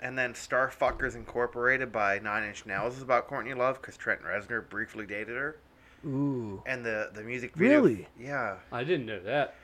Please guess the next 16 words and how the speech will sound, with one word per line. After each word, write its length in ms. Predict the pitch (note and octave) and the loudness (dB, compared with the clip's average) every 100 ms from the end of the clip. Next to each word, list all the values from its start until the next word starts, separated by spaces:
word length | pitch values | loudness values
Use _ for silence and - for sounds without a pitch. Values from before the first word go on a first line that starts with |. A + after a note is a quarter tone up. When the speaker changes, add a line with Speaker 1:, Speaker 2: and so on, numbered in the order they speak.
| - | -4
Speaker 2:
Yeah, 180 | A3+ G3+ | 0 4
Speaker 1:
The 100 | F#3+ | 6
Speaker 2:
where 100 | A3 | 8
did 140 | G#3 | 8
that 180 | A3 A#3+ | 6 2
come 220 | B3+ G#3+ | 0 0
from? 80 | E3+ | 2
Speaker 3:
Wow. 440 | B2+ F3 D#3 - C3 | 6 8 8 6 -6
Speaker 1:
The 80 | C#3 | -8
music 420 | C#3 D3 D3 G#2+ | -2 -2 -2 -2
video 380 | A#2 C#3 C3+ A#2+ | 2 4 4 4
for 300 | - A#2 A2+ | 0 0 2
it, 80 | |
there 100 | - | 0
was, 140 | A2 G#2+ | -4 2
like, 240 | A2+ - | 0 0